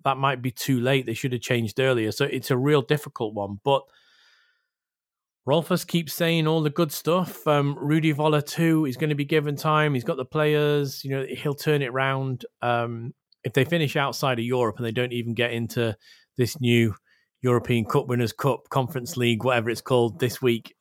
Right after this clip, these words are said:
um, then I, I'm not sure whether he can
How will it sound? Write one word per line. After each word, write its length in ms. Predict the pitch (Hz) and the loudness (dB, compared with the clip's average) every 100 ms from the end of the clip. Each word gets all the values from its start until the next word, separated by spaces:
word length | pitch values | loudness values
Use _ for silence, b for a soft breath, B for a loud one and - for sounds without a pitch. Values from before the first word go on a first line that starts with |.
| - | -4
um, 380 | 120 110 117 - _ - | -2 -2 -8 -14 _ -2
then 280 | 131 123 113 b b b b b b _ _ _ _ _ _ - | 0 0 -4 b b b b b b _ _ _ _ _ _ -8
I, 140 | 143 - | -6 0
I'm 220 | 139 131 | 2 4
not 240 | 139 135 | 2 0
sure 460 | - 143 131 120 107 _ _ | -4 0 2 2 0 _ _
whether 380 | 127 127 117 107 | -4 -2 0 -2
he 180 | 120 | -4
can 420 | 110 - 117 117 | -6 -2 -2 -2